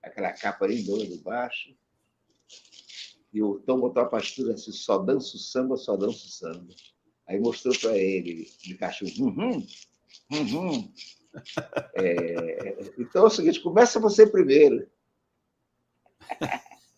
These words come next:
Um, dois, um, dois. O Tom fala assim, "Pô, tô fudido."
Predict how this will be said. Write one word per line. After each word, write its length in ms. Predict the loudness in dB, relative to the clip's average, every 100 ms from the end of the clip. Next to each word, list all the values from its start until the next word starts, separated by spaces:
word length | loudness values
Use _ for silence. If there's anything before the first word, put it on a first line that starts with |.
| _ _ -20 -20 -16 6
Um, 300 | 10 10 8 -2 -12 -4 6
dois, 400 | 10 10 6 -4 _ 2
um, 400 | 6 6 4 2
dois. 240 | 4 4 4 -10 _ 4 6 4 0 -4 2 6 10 8 6 -2 -6 -4 2 2 2 0 -4 -6 -4 0 2 2 -2 -10 -12 -6 4 6 6 2 -6 -4 0 8 10 8 4 -4 -2 0 2 2 0 -10 _
O 140 | 4 4
Tom 180 | 4 2
fala 120 | 2
assim, 180 | 2 0
"Pô, 180 | 4 4
tô 180 | 6 2
fudido." 480 | 0 -2 0 -2